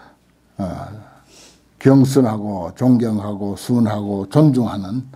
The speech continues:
그런 까닭이며, 이랴 수습 성근호대 밤낮으로 선근을 닦되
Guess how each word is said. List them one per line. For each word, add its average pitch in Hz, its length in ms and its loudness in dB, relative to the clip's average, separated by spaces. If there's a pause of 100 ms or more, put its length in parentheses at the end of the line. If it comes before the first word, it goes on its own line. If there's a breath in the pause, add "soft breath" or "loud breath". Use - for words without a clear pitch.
(300 soft breath)
그런 208 300 2
까닭이며, 92 460 -4 (480 soft breath)
이랴 147 380 6
수습 131 420 -2
성근호대 127 960 0
밤낮으로 131 800 0
선근을 123 640 -2
닦되 120 500 -6